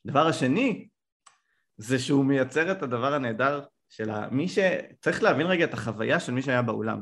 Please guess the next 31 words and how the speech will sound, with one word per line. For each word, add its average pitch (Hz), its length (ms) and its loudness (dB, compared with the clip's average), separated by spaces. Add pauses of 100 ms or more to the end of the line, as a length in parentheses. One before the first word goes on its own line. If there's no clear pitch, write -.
(120)
מי 180 100 0
שהיה 233 200 2
באולם 156 460 2 (340)
לא 135 140 2
רק 220 260 0
ראה 123 460 2 (260)
קרבות 117 380 -2
שהוא 131 120 -4
כבר 117 200 2
ראה 117 220 6
ב-In 113 320 0
Your 113 40 -4
House 113 260 -4
הקודם, 113 320 -2
ואת 107 120 -6
הקרבות 110 420 -4
הרעים 113 320 -2
שעברנו 110 540 -2
ונעבור, 104 580 -4
ואת 113 160 -2
הקרב 113 280 0
הזה, 107 200 -2 (420)
הוא 190 120 2
זכה 151 340 2
לראות 196 280 -2
את 196 240 -10
יוקוזונה 127 720 0 (360)
באזור 117 420 0
השבע 127 360 0
מאות 147 260 -2
פאונד, 160 440 -4